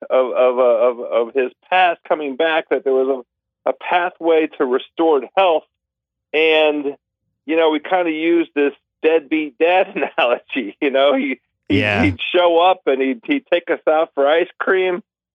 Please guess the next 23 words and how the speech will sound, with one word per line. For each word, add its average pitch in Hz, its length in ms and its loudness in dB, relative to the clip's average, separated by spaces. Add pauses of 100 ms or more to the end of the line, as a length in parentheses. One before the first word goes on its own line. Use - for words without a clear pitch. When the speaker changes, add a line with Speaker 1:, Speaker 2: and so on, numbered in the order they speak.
(180)
Speaker 1:
and 143 160 2
it 151 40 4
would 151 160 0
be 165 120 0
like, 156 220 2
"Oh 190 100 0
my 165 200 0
God, 175 380 2
this 160 200 -6
is 160 100 -8
all 175 240 2
good. 170 240 -4
It's 147 140 -6
all 180 160 0
coming 180 340 -4
back." 190 360 -2
And 135 140 -2
then 135 120 -4
he'd 135 120 -12
be 127 160 -18
gone. 113 300 -2 (320)
Speaker 2:
Yeah. 104 280 0 (180)
Speaker 1:
Well, 131 440 2